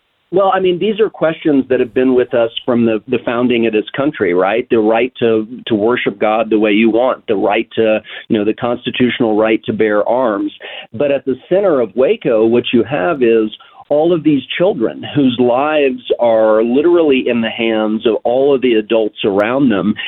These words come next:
and there's a complete failure to communicate by all of the adults. And I think that's really the, the, you know, the burning lesson at the heart of Waco is you have to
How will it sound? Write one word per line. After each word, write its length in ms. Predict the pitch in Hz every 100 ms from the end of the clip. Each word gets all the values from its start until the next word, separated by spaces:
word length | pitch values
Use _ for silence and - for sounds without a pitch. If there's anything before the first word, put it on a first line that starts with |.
| -
and 160 | 139 135
there's 180 | 139
a 60 | 147 -
complete 540 | 156 147 - 170 175 -
failure 380 | 156 147 147 139
to 80 | 127
communicate 760 | 127 113 135 175 - 90 76
by 180 | - 107
all 340 | 110 127 127 135
of 100 | 110
the 120 | 113
adults. 480 | 110 113 120 101 _ - - - - 131
And 120 | 123
I 120 | 123
think 260 | 143 139 113
that's 340 | 135 170 -
really 320 | 131 113 104
the, 220 | 98 110 104
the, 120 | 113
you 160 | 117
know, 100 | 113
the 160 | 98 101
burning 480 | 98 120 120 123 110
lesson 420 | 101 101 - 95
at 120 | 95
the 80 | 95
heart 260 | - 104 92
of 80 |
Waco 640 | 101 107 110 - 104 98 87
is 400 | 113 110 104 107 - - - - _ -
you 160 | 143 143
have 360 | - 143 151 -
to 120 | 147